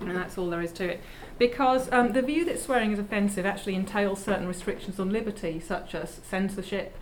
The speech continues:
Um, there's certain social and professional and even legal sanctions on swearing. So, for example, if you're,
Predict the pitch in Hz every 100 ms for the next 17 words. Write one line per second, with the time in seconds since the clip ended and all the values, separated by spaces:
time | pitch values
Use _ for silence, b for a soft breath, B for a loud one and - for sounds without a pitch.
0 | B B B B 185 185 185 175 165 -
1 | 180 175 170 - 185 175 170 170 165 -
2 | - 196 196 - 190 185 180 180 - 180
3 | 180 185 180 190 214 208 202 190 196 185
4 | - 185 180 - 170 175 175 185 175 170
5 | 175 180 175 175 165 165 165 160 170 170
6 | 165 170 160